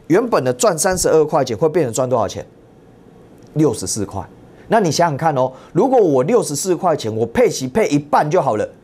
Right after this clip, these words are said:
四百零一块钱的台积电，你可以领到多少的股息？我这种算法是外资法人他们会去算的啊，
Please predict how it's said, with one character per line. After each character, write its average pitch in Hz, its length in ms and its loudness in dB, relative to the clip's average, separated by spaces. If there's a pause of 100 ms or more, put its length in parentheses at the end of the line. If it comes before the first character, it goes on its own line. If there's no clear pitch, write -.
(120)
四 247 380 -2
百 131 240 0
零 131 160 -2
一 165 100 -2
块 165 220 0
钱 127 120 -4
的 110 120 -4
台 107 160 -2
积 117 140 -6
电， 135 240 0
你 120 120 -4
可 127 160 0
以 135 60 2
领 101 160 -6
到 117 140 0
多 113 180 -2
少 87 140 -6
的 87 80 -8
股 95 180 -8
息？ - 160 -10 (1400)
我 165 100 2
这 269 80 4
种 262 80 4
算 247 240 0
法 143 140 0
是 202 160 0 (120)
外 226 220 2
资 180 240 -4
法 120 280 0
人 117 160 -4
他 208 160 -2
们 180 120 -2
会 180 120 0
去 190 120 -6
算 180 240 0
的 156 80 2
啊， 147 180 0